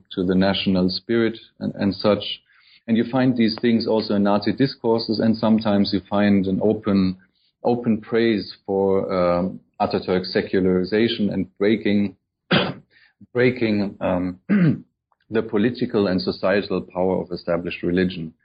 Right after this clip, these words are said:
But this is, of course, very dangerous, and you find much more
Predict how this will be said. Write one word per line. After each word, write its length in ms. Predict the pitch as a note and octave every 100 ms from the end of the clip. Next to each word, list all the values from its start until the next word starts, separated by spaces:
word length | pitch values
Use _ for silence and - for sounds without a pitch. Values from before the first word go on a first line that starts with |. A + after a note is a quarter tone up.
| _ _ -
But 120 | F2+
this 120 | A2+
is, 160 | A2 G2
of 180 | F2
course, 200 | - F#2
very 260 | F#2 F#2 F#2+
dangerous, 600 | F#2+ F#2+ G2 F2+ E2 D#2
and 120 | E2+
you 80 | F#2 -
find 240 | F#2+ G2
much 300 | G#2+ A#2 -
more 420 | G2 G2 G#2 F#2+